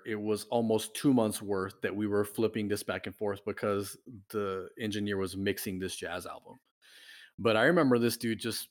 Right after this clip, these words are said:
being super chill, dude. Like, he was super chill about the whole thing. I mean, he was just, "Come in, get his coffee, catch up for a little bit," and then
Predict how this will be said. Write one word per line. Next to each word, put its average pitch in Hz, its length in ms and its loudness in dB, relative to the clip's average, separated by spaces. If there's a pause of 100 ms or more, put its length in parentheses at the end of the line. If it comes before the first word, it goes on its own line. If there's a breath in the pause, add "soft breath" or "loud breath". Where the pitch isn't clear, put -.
(120)
being 131 220 0
super 165 300 0
chill, 190 320 -2
dude. 214 320 -8
Like, 180 200 -2
he 180 160 -4
was 202 200 0
super 175 320 2
chill 170 280 2
about 151 300 4
the 143 80 2
whole 147 260 6
thing. 135 320 2
I - 20 2
mean, 117 200 2
he 120 120 2
was 131 160 4
just, 135 180 -4 (360 loud breath)
"Come 190 200 6
in, 180 220 6
get 175 140 4
his 170 100 0
coffee, 170 520 -2 (460 soft breath)
catch 175 220 0
up 165 120 2
for 160 100 4
a - 20 4
little 156 160 8
bit," 147 120 6
and 131 80 6
then 113 280 2